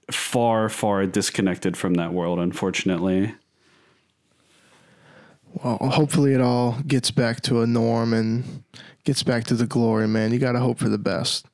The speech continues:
Speaker 1: Maybe. I sold a lot of my staples for other formats, um, in this recent sell-off, so we'll see what
Speaker 2: We're,
Speaker 1: happens.
Speaker 2: we're
Speaker 1: I'm not
Speaker 2: going in
Speaker 1: feeling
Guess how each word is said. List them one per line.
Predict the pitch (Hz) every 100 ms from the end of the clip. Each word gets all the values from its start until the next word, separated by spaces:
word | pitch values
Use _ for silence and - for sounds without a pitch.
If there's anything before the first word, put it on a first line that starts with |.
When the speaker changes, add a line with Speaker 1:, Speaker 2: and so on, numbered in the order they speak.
| _ _ _
Speaker 1:
Maybe. | 160 160 117 110 120
I | 135
sold | 135 160 131
a |
lot | 107 104 101
of |
my | 95
staples | 95 - 92 - 95
for | - 107 92 87
other | 101 95
formats, | - 98 95 92 92 - - - 101
um, | 104 98 98 101 107 123
in | 110
this | 107 -
recent | 110 104 113 104 85
sell-off, | - 120 110 110 110 -
so | - 117 113 117 113 - - - - - - _ _ _ _ _ -
we'll | 190 190
see | 123
what | 98
Speaker 2:
We're, | 92
Speaker 1:
happens. | 95 98 101
Speaker 2:
we're | 143
Speaker 1:
I'm | 139
not | 143
Speaker 2:
going | 147 151
in |
Speaker 1:
feeling | 151 123 117 -